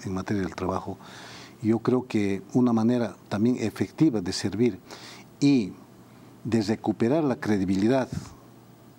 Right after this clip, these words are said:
Speaker 2: de los servidores públicos en justicia es a través de la capacitación. Esa capacitación nos permite mayor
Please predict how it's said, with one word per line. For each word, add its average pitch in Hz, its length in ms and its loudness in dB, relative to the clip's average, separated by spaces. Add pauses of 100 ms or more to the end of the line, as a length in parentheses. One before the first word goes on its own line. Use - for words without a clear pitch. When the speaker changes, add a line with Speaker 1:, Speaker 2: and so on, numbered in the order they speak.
(140)
Speaker 2:
de 104 200 -2
los 92 240 -6
servidores 113 500 0
públicos 110 540 0
en 98 100 -2
justicia 120 640 0 (400)
es 131 260 0
a 113 100 -4
través 104 320 -2
de 104 60 -2
la 98 100 0
capacitación. 98 880 -4
Esa 120 180 0
capacitación 110 600 -2
nos 104 120 -2
permite 110 420 0
mayor 104 340 0